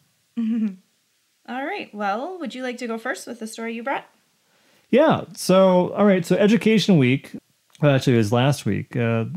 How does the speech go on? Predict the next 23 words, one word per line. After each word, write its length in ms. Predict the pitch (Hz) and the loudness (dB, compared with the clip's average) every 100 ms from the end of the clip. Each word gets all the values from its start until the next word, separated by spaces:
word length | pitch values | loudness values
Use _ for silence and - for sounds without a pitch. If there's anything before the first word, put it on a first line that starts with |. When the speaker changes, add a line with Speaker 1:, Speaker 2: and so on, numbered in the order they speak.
| 226 | -8
Speaker 2:
August 340 | 214 131 117 - | -2 0 -2 -2
twelfth, 400 | 139 127 123 - 254 247 | 0 0 0 -6 -12 -4
they, 600 | 131 123 120 120 117 - 196 233 | 0 2 2 2 0 -4 -10 -8
they 100 | 123 | -8
posted 460 | - 123 110 - 113 | -2 -2 -2 -2 0
on 120 | 110 | 0
their 80 | 110 | 0
website 560 | 101 101 - 107 107 | -2 -4 -6 -6 -6
slash 280 | - 104 98 | -6 -6 -6
blog. 420 | - 92 95 104 | -8 -8 -6 -6
I'm 60 | 113 | -4
not 160 | 107 | -4
sure 180 | - 107 | -6 -6
what 140 | 101 101 | -4 -4
it 80 | |
is 180 | 104 104 | -4 -4
anymore. 480 | 107 101 101 107 110 _ _ _ _ _ _ _ _ _ _ _ | -4 -4 -4 -4 -6 _ _ _ _ _ _ _ _ _ _ _
It's 80 | _ | _
a 60 | 185 | 2
headline, 400 | 160 160 160 170 | 4 4 4 4
"Despite 440 | 143 - 175 - _ _ | 2 0 -2 -2 _ _
public 320 | 165 190 175 | 0 0 2
outcry, 540 | 147 - - 131 151 | 0 0 -2 0 0